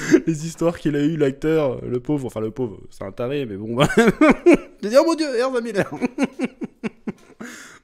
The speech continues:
<laughs> Ezra Miller, pardon. Bref.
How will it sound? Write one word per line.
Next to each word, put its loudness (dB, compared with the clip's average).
<laughs> 0
Ezra 0
Miller, -10
pardon. -14
Bref. 2